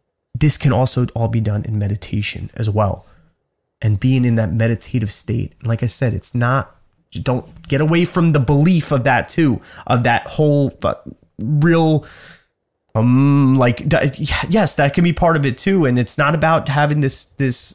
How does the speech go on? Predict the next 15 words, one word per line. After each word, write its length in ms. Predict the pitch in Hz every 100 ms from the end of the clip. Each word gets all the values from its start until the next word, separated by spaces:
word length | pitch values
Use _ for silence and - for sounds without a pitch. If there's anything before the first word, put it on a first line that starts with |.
| -
uh, 280 | 113 107 101
psychedelic 680 | - 170 151 139 139 143 101
experience 640 | 104 - 143 156 151 139
or 100 | 127
anything 320 | 127 131 123
too 280 | 120 160 147
as 120 | 120
well. 360 | 113 165 - - - -
That 140 | 143
could 180 | 143 147
come 240 | - 196 214
from 200 | 120 95
it, 160 | 80 - - - _
but 140 | 135 131
it's 180 | -